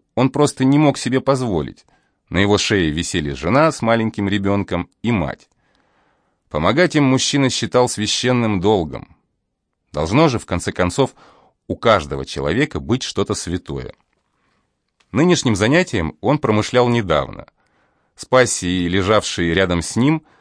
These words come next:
будущий плейбой познакомился в баре. Однажды на свои скудные деньги он решил выпить стакан сока и зашёл в одно из дорогих заведений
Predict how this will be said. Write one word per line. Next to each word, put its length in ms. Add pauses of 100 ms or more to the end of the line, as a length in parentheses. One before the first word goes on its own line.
(420)
будущий 420
плейбой 460
познакомился 680
в 120
баре. 460 (800)
Однажды 480
на 100
свои 320
скудные 560
деньги 460 (100)
он 160
решил 320
выпить 280
стакан 380
сока 440 (640)
и 60
зашёл 340
в 40
одно 200
из 120
дорогих 380
заведений 760